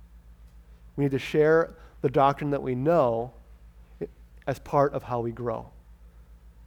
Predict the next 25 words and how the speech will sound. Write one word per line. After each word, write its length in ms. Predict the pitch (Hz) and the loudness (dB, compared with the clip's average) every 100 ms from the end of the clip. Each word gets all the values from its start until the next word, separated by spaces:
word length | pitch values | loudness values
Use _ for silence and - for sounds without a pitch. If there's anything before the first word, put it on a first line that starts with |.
| - - | -12 -6
This 140 | 143 | -6
is 80 | 143 | -2
part 220 | - 151 | 4 6
of 80 | 147 | 6
our 80 | 139 | 4
design 600 | 127 151 156 139 123 120 - - - | 2 4 6 4 2 -2 -10 -20 -4
as 120 | 135 | -2
a 60 | 127 | 0
body 380 | 123 131 131 120 | 4 4 4 0
of 100 | - | -4
Christ. 460 | 123 - - - - - - - - | -6 -6 -10 -20 -20 -20 -20 -20 -14
We 80 | - | -10
see 120 | - | -2
this 140 | 160 - - - | -2 -2 -14 -8
in 120 | 151 | -4
Timothy, 460 | - 175 170 143 139 - - - | 0 2 2 0 -2 -14 -20 0
in 180 | 151 139 | 0 2
Titus 360 | 165 160 139 | 4 4 4
two. 280 | - 185 117 - - - | 0 0 0 -8 -12 -4
He 40 | |
says, 160 | 151 151 | 0 0
"Older 200 | - 196 | 2 2
women, 320 | 196 165 165 196 - - - - - - - - - - | 4 4 2 0 -12 -20 -20 -20 -20 -20 -20 -20 -20 -10
be 100 | - | -2
mentoring 640 | 170 175 202 156 143 147 | 2 2 2 0 2 0